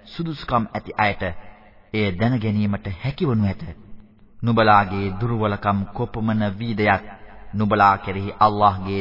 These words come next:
දයාව හා ඔහුගේ කරුණාව යොමු නොවී නම් නුඹලාගෙන් ස්වල්ප දෙනෙකු හැර අන් සියල්ලන්ම ෂයිතාන්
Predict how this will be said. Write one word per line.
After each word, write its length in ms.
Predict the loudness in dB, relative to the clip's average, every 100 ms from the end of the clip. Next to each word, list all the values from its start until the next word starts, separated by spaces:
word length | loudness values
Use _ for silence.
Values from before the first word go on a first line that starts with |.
| -2
දයාව 440 | 2 4 4 4
හා 240 | 4 2 2 -4 -10 -2
ඔහුගේ 400 | 0 0 -4 -6
කරුණාව 640 | -2 -2 0 2 2 0 -2
යොමු 340 | -2 -2 -2
නොවී 380 | -2 -4 -2 0
නම් 260 | 2 0 -2 -14 -20 -20 -18 -20 -20 -20 -10
නුඹලාගෙන් 680 | -2 2 4 4 2 -4 -6
ස්වල්ප 540 | -6 2 2 2 -2 -4
දෙනෙකු 360 | -4 -4 -4
හැර 180 | -4 -2 -4 -8 -20 -2
අන් 240 | 4 4 2
සියල්ලන්ම 640 | -4 -6 -4 0 0 0 -2 -4 -10 -14 -12
ෂයිතාන් 640 | -6 -6 -4 -2 0 -2